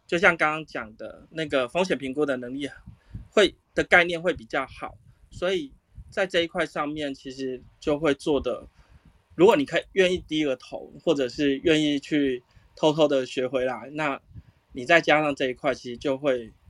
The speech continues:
是一个强项啊，就是它的，它里面的东西有些有问题的，那或者是评估没有很好的，那你再想一下怎么让它评估更好，反而是这样子。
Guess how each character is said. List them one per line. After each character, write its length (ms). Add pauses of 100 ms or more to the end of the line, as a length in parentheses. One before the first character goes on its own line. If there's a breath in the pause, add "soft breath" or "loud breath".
(300)
是 240
一 60
个 100
强 280
项 260
啊， 80
就 100
是 240 (440 soft breath)
它 160
的， 260 (800)
它 120
里 200
面 160
的 40
东 160
西 140
有 100
些 280
有 100
问 160
题 160
的， 220
那 260 (160)
或 100
者 120
是 100
评 180
估 120
没 100
有 100
很 200
好 240
的， 220
那 240
你 120
再 160
想 220
一 20
下 180
怎 140
么 80
让 120
它 120
评 160
估 180
更 160 (140)
好， 100 (360 loud breath)
反 100
而 80
是 140
这 160
样 200
子。 220